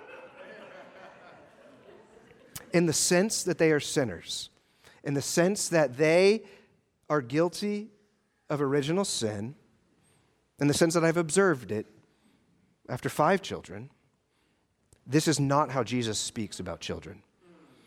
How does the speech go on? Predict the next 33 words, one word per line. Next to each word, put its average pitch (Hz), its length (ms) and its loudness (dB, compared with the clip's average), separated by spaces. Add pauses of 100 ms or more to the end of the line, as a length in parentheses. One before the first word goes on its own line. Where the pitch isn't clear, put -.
(280)
You 143 180 4
will 147 140 6
never 135 500 2
find 131 500 -4
this - 400 -10 (680)
in 127 120 -2
all 123 260 2
of 117 80 -4
Scripture. - 440 -10 (1040)
This 139 160 2
is 156 120 2
language 165 400 4
that 151 120 0
we 139 140 2
have 143 140 4
imposed 120 720 -4 (260)
because 135 240 0
we 143 80 0
take 156 260 0
total 151 240 0
depravity. 123 600 0
We 127 140 -4
might 135 200 -2
read 139 200 0
Romans 139 300 -2
one 131 220 -2
through 165 160 -4
three, 123 340 0 (500)
and 135 240 0
rightfully 160 360 2
so, 151 200 2
all 143 300 0
humanity 156 680 -2